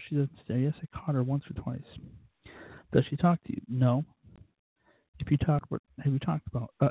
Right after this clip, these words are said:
nothing. If you talk to each other on the phone, internet, or other, uh, no. Has she expressed interest in other guys? Uh, yes. Does she seek you out in the crowd? Uh, yes. Does she seem nervous around you? Uh, yes.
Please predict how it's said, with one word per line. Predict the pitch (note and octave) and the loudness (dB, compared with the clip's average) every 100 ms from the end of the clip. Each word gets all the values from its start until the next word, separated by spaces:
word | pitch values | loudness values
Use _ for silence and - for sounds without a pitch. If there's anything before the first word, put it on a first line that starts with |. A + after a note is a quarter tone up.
| - | 2
nothing. | A#2+ - D3 - _ _ _ _ _ _ _ | -2 2 0 -2 _ _ _ _ _ _ _
If | - | 2
you | F#3 C3 | 4 4
talk | E3 D3 | 2 0
to | D3 | -2
each | - | 0
other | D3 | 2
on | C#3+ | 2
the | - | 4
phone, | D3 | 4
internet, | C#3+ C#3 C3 | 6 6 6
or | E3 | 6
other, | D#3+ - | 4 4
uh, | D3 | 0
no. | C3+ B2 C3+ - _ _ _ _ _ _ _ _ _ _ - | 2 2 2 -2 _ _ _ _ _ _ _ _ _ _ -2
Has | C#3+ | -2
she | - | 0
expressed | C#3 - C3+ | -4 -4 2
interest | D3 - C3+ | 2 2 2
in | C#3+ | 6
other | C3+ | 6
guys? | C#3 D3 B2 A#2+ _ | 6 4 4 -2 _
Uh, | D3 | 2
yes. | C3 A#2+ C3 - - - - _ _ _ _ _ _ _ _ _ _ - | 2 0 -2 -8 -18 -20 -20 _ _ _ _ _ _ _ _ _ _ -8
Does | C3+ | -4
she | C#3+ - | -4 -4
seek | D3 D3+ | 0 4
you | |
out | C#3+ | 4
in | |
the | C3+ | 2
crowd? | F3 D3+ B2+ - | 0 0 0 0
Uh, | C#3+ - | 0 2
yes. | B2+ A#2 C#3+ - - - - _ _ _ _ _ _ _ _ | 0 0 -6 -12 -20 -20 -20 _ _ _ _ _ _ _ _
Does | C#3 | -6
she | - | -6
seem | - D#3+ | -2 4
nervous | F#3 - | 4 4
around | D3 C3 | 2 2
you? | A2+ - - - - | -4 -10 -20 -4 2
Uh, | D3+ | 2
yes. | C3 B2 | 4 4